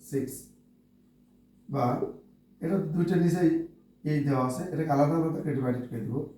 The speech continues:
এ স্কয়ার by a plus one by a equal to root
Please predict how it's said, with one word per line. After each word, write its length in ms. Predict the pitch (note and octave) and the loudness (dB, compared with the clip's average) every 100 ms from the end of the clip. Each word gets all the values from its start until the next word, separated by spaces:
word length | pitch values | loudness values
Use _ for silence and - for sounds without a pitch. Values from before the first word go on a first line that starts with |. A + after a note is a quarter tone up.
| B2+ | -4
এ 40 | C3 C3 | -2 -2
স্কয়ার 340 | - - D#3 E3+ - - _ - | -4 -4 -2 -2 -4 -14 _ -12
by 180 | B2+ A#2 A2+ - | -4 -4 -4 -4
a 40 | C3+ - - - - - _ | -2 -2 -8 -20 -20 -20 _
plus 280 | - A#2 A#2+ - - _ - _ _ - - | -4 -2 -4 -10 -20 _ -20 _ _ -20 -6
one 260 | C3+ E3 D#3 | -2 0 0
by 160 | C3 B2 B2 - - A2+ | 0 -2 -2 -10 -10 -4
a 20 | C#3 - - A#2+ | -4 -4 -8 -8
equal 280 | A#2 C#3 B2+ | -6 -6 -6
to 80 | - - - - _ _ _ _ _ - | -8 -12 -14 -20 _ _ _ _ _ -6
root 200 | C#3+ - | -4 -4